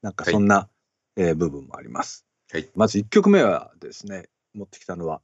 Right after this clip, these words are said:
Speaker 1: エアロスミス
Speaker 2: うん。
Speaker 1: が、千九百七十一年のリハーサルを録音した音源だと思うんですけどね。
Speaker 2: そんな感じですね。
Speaker 1: はい。タイトルが、千九百七十一、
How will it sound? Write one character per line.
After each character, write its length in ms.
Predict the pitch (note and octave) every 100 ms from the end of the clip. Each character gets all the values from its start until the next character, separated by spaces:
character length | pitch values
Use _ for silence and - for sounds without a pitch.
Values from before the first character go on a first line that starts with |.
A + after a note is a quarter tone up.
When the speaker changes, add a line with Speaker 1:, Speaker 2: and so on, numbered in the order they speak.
| -
Speaker 1:
エ 80 | D3+
ア 40 |
ロ 80 | F#3+
ス 140 | F#3+ F#3+
ミ 80 |
ス 220 | B2 - - _ _ _ _ _ _
Speaker 2:
う 80 | A2
ん。 180 | F#2 C#2+ _ _ _ _
Speaker 1:
が、 240 | - A2+ - _
千 200 | - G3+
九 100 | D3+
百 180 | G2+ F2+
七 300 | F#2 C#3+ F#3
十 320 | D#3 A2+ E2+
一 240 | F2 - F3+
年 420 | C#3+ E2 C#2+ E2+
の 260 | C#3 D#3+ - _ _ _ _ _ _ -
リ 200 | G#2+ F#2+
ハ 280 | - F3+ F#3+
ー 20 |
サ 240 | - F#3
ル 120 | F#3 F#3
を 80 |
録 300 | F3 E3+ D#3+
音 180 | E3+ E3+
し 100 | D#3
た 120 | E3
音 160 | D#3 D#3
源 220 | D#3 A#2+
だ 60 | F2
と 100 | F#2
思 180 | G2+ F#2+
う 40 |
ん 20 |
で 80 | D#2
す 100 | -
け 80 | D2+
ど 100 | D#2
ね。 140 | F2
Speaker 2:
そ 100 | E2+
ん 40 | F#2
な 80 |
感 160 | F2 E2
じ 40 |
で 60 | D2+
す 140 | C2+
ね。 180 | D#2 D#2 - _
Speaker 1:
は 260 | - G#2 E2+
い。 100 | - _ _ _ _ _ _ _ -
タ 120 | A2
イ 40 | G2
ト 100 | E2+
ル 80 |
が、 80 | E2 D#2+ _ _
千 220 | - B2+
九 160 | - F#2+
百 160 | F2
七 300 | E2+ F2+ G2
十 260 | F2 F2 D2+
一、 540 | D2+ - - E3 -